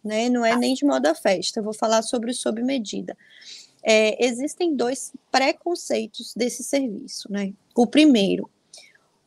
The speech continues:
Speaker 1: é, que é algo desvalorizado, que é a costureira de bairro que faz isso, uma roupa sob
Speaker 2: Hum.
Speaker 1: medida, pra uma pessoa que tem uma deficiência, uma dificuldade de encontrar numeração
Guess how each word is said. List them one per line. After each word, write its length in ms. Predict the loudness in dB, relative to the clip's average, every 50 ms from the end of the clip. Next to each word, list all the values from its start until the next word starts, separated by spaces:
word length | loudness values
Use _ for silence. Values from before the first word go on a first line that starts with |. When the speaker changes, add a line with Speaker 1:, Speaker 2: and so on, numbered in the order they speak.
| _ _ _ _ _ _ 4
Speaker 1:
é, 340 | 6 6 8 6 6 4 0
que 320 | -2 -4 -2 0 2 2
é 340 | 4 2 2 0 -2 -4 -4 -2
algo 440 | 0 0 2 2 0 -2 -4 -8 -8
desvalorizado, 1080 | -6 -6 -6 -4 -2 -2 -2 -2 -4 -6 -6 -6 -6 -6 -4 -4 -4 -4 -6 -6 -8
que 120 | -6 -4 -4
é 40 |
a 60 | -4 -4
costureira 500 | -6 -10 -8 -6 -4 -4 -2 -2 -4 -4
de 100 | -6 -4
bairro 380 | -2 -2 0 0 0 -2 -4 -8
que 80 | -12 -8
faz 320 | -4 -4 -2 -2 -4 -4
isso, 520 | -6 -6 -6 -4 -4 0 0 0 0 0 -2 _ _ _
uma 140 | -6 -4 -2
roupa 280 | -2 -2 -2 -2 -4 -4
sob 200 | -4 -4 -4 -4 -6
Speaker 2:
Hum. 100 | -8 -6
Speaker 1:
medida, 460 | -4 -4 -2 -2 -2 -2 -2 -2 -2 -2
pra 160 | 0 2 2
uma 140 | 2 2 2
pessoa 280 | 0 -2 -2 -2 -4 -6
que 80 | -2
tem 120 | 0 0 2
uma 120 | 2 2
deficiência, 800 | 0 0 -2 -4 -6 -4 -2 -2 -2 -2 -2 -2 -2 -2 -2 -2
uma 100 | -2 -2
dificuldade 960 | -4 -4 -4 -6 -6 -4 -2 0 0 2 4 4 6 6 6 6 4 2 0
de 100 | -2 -4
encontrar 420 | -4 -4 -4 -6 -4 -4 -4 -4 -2
numeração 880 | -2 -2 -2 -2 -4 -4 -8 -8 -4 -2 0 2 2 2 2 0 -2